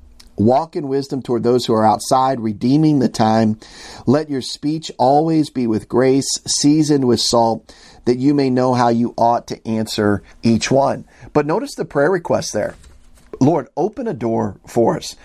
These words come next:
What's really fascinating, because we have the end of the story, <laughs> so to speak, that Paul, those of you that know the, the history of Colossians, you know, Paul is writing that letter from a Roman prison. He's under house arrest. He's chained to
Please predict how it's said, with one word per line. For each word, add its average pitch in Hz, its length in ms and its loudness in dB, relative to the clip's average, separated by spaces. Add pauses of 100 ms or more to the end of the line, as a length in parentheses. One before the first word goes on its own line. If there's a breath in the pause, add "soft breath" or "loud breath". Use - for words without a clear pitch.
(320 loud breath)
What's 151 240 -4
really 190 260 2
fascinating, 147 580 0
because 123 300 0
we 139 80 2
have 151 320 2
the 123 180 -8
end 143 220 0
of 135 80 0
the 120 100 -4
story, 151 640 -2 (280 loud breath)
<laughs> 156 280 -16
so 147 200 -2
to 131 80 -2
speak, 139 480 -2 (580)
that 147 200 2 (120)
Paul, 180 420 0 (200)
those 147 280 0
of 143 100 -4
you 147 120 4
that 127 200 0
know 131 300 2
the, 120 260 0 (380 soft breath)
the 123 120 -4
history 139 380 0
of 113 100 -2
Colossians, 120 460 0
you 113 60 0
know, 107 80 -2
Paul 139 360 2
is 107 120 -4
writing 123 360 2
that 117 200 -2
letter 120 280 4
from 113 200 0
a 107 80 2
Roman 117 600 2 (340 loud breath)
prison. 139 360 -4
He's 107 140 -16
under 127 220 -4
house 127 340 -4
arrest. 113 380 2
He's 113 220 0
chained 147 520 0
to 113 400 2